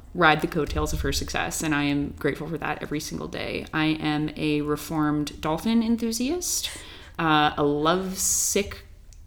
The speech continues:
high school student. Um, what else can I say? Uh, I have a dog, and he, you'll, you'll hear him mentioned often in the pod, but he has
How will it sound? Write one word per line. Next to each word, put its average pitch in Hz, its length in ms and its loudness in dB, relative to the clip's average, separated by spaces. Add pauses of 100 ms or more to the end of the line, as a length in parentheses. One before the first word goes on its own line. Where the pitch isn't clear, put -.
(160)
high - 240 4
school 220 540 6
student. 269 680 2 (600)
Um, 165 920 6 (1300)
what 240 180 6
else 254 160 2
can - 140 0
I 165 80 4
say? 151 540 2 (200)
Uh, 170 580 6 (400)
I 202 40 2
have 220 160 2
a 233 40 2
dog, 180 560 4
and 175 220 2
he, 170 440 2
you'll, 185 420 2
you'll 190 240 6
hear 208 220 4
him 196 180 4
mentioned 156 360 4
often 151 380 2
in 147 80 4
the 143 60 0
pod, 139 500 0 (220)
but 151 160 0
he 165 160 -2
has 170 640 0